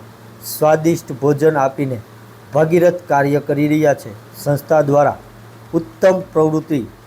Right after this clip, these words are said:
માટે સર્વશ્રેષ્ઠ કામગીરી બદલ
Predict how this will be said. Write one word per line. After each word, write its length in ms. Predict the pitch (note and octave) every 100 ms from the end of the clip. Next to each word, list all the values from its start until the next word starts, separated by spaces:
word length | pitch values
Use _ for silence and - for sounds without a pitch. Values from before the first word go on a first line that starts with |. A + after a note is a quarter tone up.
| -
માટે 480 | C3 C3+ D3 D3+ C3
સર્વશ્રેષ્ઠ 840 | - - D#3+ D#3+ D#3 - D#3 C#3+ D3
કામગીરી 460 | C#3+ C#3+ C#3 C3+ C#3
બદલ 300 | D3+ D#3+